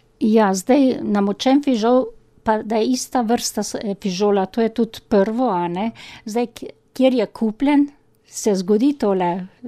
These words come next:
poznam oziroma se nam dogaja tole, ja, je dobro, da se vedno kuha v kar večjo količino vode, ko pol zavre pene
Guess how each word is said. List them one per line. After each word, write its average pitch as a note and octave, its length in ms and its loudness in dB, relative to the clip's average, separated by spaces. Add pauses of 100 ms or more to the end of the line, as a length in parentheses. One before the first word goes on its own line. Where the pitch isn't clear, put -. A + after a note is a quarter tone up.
(540)
poznam A3+ 460 2
oziroma G3 640 0 (380)
se C4 200 2
nam C4 180 6
dogaja G#3+ 440 2
tole, F3+ 380 -2
ja, F#3+ 160 -6 (1000)
je G#3 460 0 (180)
dobro, C#4 380 0
da C4+ 120 2
se A#3+ 180 -4
vedno C#4 420 0
kuha C4 360 -2
v G#3 260 -2
kar C4+ 260 0
večjo B3+ 400 0
količino A3+ 580 0
vode, F#3 480 -2
ko F#3 400 0 (680)
pol F#3+ 160 2
zavre F#3 720 0 (760)
pene G#3+ 360 0